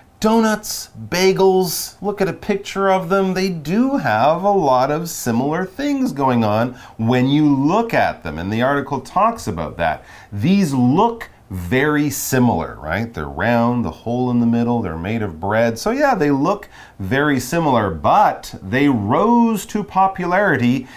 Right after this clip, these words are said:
in very different ways. When something rises to popularity, it goes up, it becomes more popular in the way a balloon will rise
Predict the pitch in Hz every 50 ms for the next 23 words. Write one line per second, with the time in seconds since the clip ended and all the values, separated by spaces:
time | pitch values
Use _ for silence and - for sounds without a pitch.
0 | - - - - 113 113 110 92 80 78 110 127 143 147 147 147 151 - - 90
1 | 80 78 95 104 110 - - 117 117 110 80 78 80 90 101 107 104 95 82 78
2 | 73 65 65 85 98 101 147 185 180 151 131 120 113 110 123 135 143 165 175 190
3 | 196 190 190 135 156 147 131 120 - 131 117 - 123 120 120 117 120 117 107 98
4 | 95 92 92 104 120 156 165 160 - - - - - 113 120 113 113 92 117 127
5 | 131 131 131 131 127 110 98 139 160 175 151 - - - 113 90 82 110 98 -
6 | - 120 123 127 120 98 95 107 107 107 107 110 113 117 123 127 127 127 127 143
7 | 147 175 196 - - 123 95 85 82 85 87 87 90 87 90 95 101 101 104 101
8 | 95 147 156 160 180 196 208 208 185 147 120 104 95 95 104 107 104 98 98 92
9 | 107 123 147 143 113 95 92 107 147 180 180 175